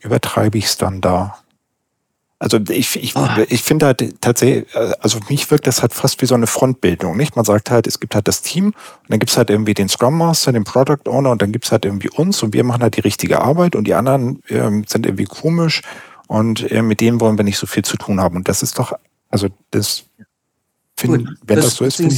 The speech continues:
Speaker 1: ich das
Speaker 2: Sie
Speaker 1: halt schwierig.
Speaker 2: ein paar, ein paar Gedanken. Erstens mal, die Entwickler unter sich.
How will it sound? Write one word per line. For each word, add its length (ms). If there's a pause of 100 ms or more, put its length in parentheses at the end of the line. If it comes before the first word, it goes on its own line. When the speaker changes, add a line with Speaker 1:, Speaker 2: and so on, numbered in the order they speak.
Speaker 1:
ich 20
das 100
Speaker 2:
Sie 60
Speaker 1:
halt 140
schwierig. 500 (180)
Speaker 2:
ein 120
paar, 280 (280)
ein 100
paar 220
Gedanken. 520
Erstens 380
mal, 300 (520)
die 320 (380)
Entwickler 580
unter 300
sich. 440